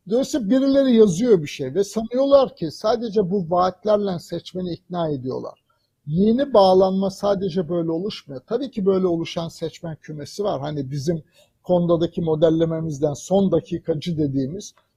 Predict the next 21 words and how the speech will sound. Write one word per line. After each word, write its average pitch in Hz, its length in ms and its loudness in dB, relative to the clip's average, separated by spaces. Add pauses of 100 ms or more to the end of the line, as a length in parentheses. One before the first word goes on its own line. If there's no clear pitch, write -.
(120)
e, 147 60 -10 (500)
bizim 180 300 2
hesaplamalarımızdan 160 1160 0
kabaca 151 440 0
yüzde 160 380 -2
on, 160 160 2
on 151 300 -4
iki 143 300 -6
mertebesinde 147 760 -6
olan 185 360 0 (420)
ve 220 100 4
hani 196 380 2
sadece 220 380 6
o 214 100 2
kampanyalara 170 880 2
bakan, 143 320 -4
müziğe 165 540 2
bakan, 139 400 -6
etkilenen 180 720 -4
vesaire. 165 480 -2
Ama 175 380 -6